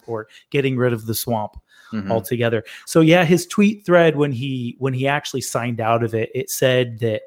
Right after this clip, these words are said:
Speaker 1: he just didn't see a path to victory. And that was what was so interesting about the last libertarian, um, debate that happened, is so many of the guys on there were talking about, "Y-,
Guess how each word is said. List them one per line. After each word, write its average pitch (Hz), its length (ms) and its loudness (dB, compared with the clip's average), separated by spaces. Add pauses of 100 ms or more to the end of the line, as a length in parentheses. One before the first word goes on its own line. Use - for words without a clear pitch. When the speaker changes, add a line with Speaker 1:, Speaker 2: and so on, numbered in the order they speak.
(160)
Speaker 1:
he - 160 -8
just 131 320 2
didn't 135 220 -2
see 127 200 -2
a 117 80 0
path 110 300 -4 (120)
to 110 80 -10
victory. 113 640 -2 (680)
And 143 360 2
that 175 160 6
was 226 200 4
what 185 100 2
was 135 120 -2
so 151 180 2
interesting 139 520 -2
about 117 320 -2
the 120 120 0
last 117 580 -2
libertarian, 113 1000 -2
um, 101 440 -8 (580)
debate 202 540 2
that - 140 0
happened, 120 500 -2 (260)
is 131 120 -6
so 170 200 6
many 202 260 6
of 160 100 0
the 156 60 2
guys 123 320 0
on 185 220 2
there 156 140 2
were 127 120 -2
talking 131 460 -2
about, 117 400 -2 (500)
"Y-, - 80 -16